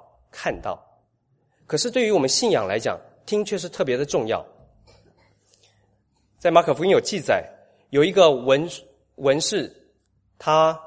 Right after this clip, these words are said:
要问主耶稣说，“诫命中最要紧的是什么？”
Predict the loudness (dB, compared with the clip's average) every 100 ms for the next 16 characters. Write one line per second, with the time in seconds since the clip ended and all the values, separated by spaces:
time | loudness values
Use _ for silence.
0 | -20 _ _ _ _ _ _ -2 0 0
1 | -2 -4 -4 -4 -6 -2 -2 -4 -16 _
2 | _ _ _ _ _ _ 0 0 2 -2
3 | 0 -2 2 4 4 2 -8 -10 -12 -14
4 | _ _ -10 -8 -8 -12